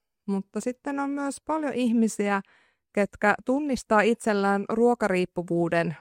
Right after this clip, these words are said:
mutta ei sitten esimerkiksi ahmintahäiriötä. Ja hyvin yleistä on myös se, että siihen ei liity, ö, lihavuutta tai ylipainoa. Et ruokariippuvuutta ei voi mitenkään niinku nähdä ihmisen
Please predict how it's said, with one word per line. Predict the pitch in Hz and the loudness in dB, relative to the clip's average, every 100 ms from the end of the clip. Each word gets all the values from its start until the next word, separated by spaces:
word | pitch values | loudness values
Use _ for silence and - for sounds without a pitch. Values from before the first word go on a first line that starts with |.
| - | -6
mutta | 190 - 185 | -8 -2 2
ei | 196 190 | 4 2
sitten | 180 - 165 | 0 -4 -6
esimerkiksi | 135 - 262 294 269 - | -4 -4 -2 -2 -4 -4
ahmintahäiriötä. | 156 - - - - - - - - - | -6 -4 -10 -10 -8 -8 -8 -10 -12 -14
Ja | 208 196 208 - _ - | -8 -6 -6 -10 _ -4
hyvin | 208 254 277 | -4 -2 -4
yleistä | 247 247 240 - 247 | -2 -2 -2 -4 -4
on | 240 | -2
myös | 240 247 - | -2 -2 2
se, | 247 | 4
että | 226 - 226 226 _ _ _ | 4 0 -6 -6 _ _ _
siihen | - 220 202 | -2 0 2
ei | 208 220 | 2 4
liity, | 214 196 180 156 - _ _ _ - | 4 2 2 -2 -2 _ _ _ -8
ö, | 165 139 | -4 -2
lihavuutta | 170 190 233 226 226 - 185 | 0 2 2 2 -2 -2 -6
tai | - 110 | -4 -4
ylipainoa. | - 185 202 208 208 208 208 202 | -2 -2 0 0 0 2 2 2
Et | 190 | 2
ruokariippuvuutta | 226 226 220 214 202 185 185 190 - 190 | 4 4 4 0 0 -2 -2 0 0 2
ei | 196 | 2
voi | 190 | 0
mitenkään | 190 190 185 175 170 | -2 -2 -2 -2 -2
niinku | 165 160 175 165 - _ _ _ _ _ _ | -4 -2 -2 -2 -6 _ _ _ _ _ _
nähdä | 196 202 175 - - | 0 0 0 -2 -2
ihmisen | 190 - 180 165 165 | -4 0 0 0 -2